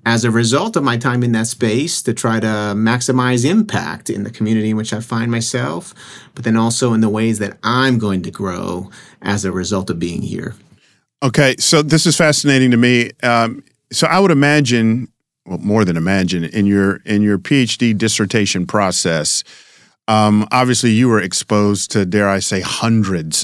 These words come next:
Speaker 2: of sermons by, uh, Doctor Gardner Taylor. Um, I, I don't know if, I would imagine some of those you not only read, but you were able to listen to.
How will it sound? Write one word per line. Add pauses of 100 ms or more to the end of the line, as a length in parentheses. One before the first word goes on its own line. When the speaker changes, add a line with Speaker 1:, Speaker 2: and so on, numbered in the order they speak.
Speaker 2:
of
sermons (400)
by,
uh,
Doctor
Gardner
Taylor. (420)
Um,
I, (120)
I
don't
know
if, (320)
I
would
imagine
some
of
those
you
not
only
read,
but
you
were
able
to
listen
to.